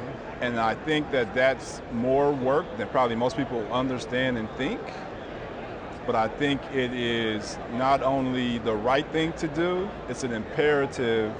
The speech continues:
given our country's changing demographics. And just to give examples, you know,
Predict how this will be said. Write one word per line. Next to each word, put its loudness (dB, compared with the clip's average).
given 0
our 2
country's -2
changing -2
demographics. -2
And 0
just 0
to -2
give 4
examples, 0
you -4
know, -4